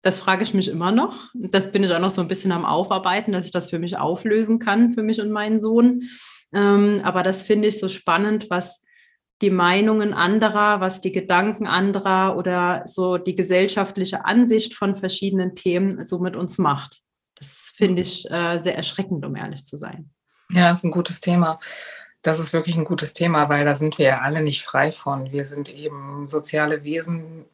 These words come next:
Speaker 2: Ähm, als Kinder sind wir abhängig von anderen. Das ist zumindest ein spannendes Thema. Ähm, inwiefern kann ich da für mich noch lernen, mich abzugrenzen, dass einfach eine Meinung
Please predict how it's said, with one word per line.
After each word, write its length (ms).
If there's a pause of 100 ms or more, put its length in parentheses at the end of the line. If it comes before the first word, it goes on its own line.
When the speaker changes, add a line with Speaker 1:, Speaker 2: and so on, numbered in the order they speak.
(140)
Speaker 2:
Ähm, 320
als 240
Kinder 360
sind 260
wir 160
abhängig 460
von 160
anderen. 440
Das 260
ist 120
zumindest 380
ein 60
spannendes 460
Thema. 540
Ähm, 380 (580)
inwiefern 680 (460)
kann 240
ich 160
da 180
für 160
mich 160
noch 160
lernen, 720 (180)
mich 260
abzugrenzen, 840
dass 180
einfach 320
eine 120
Meinung 580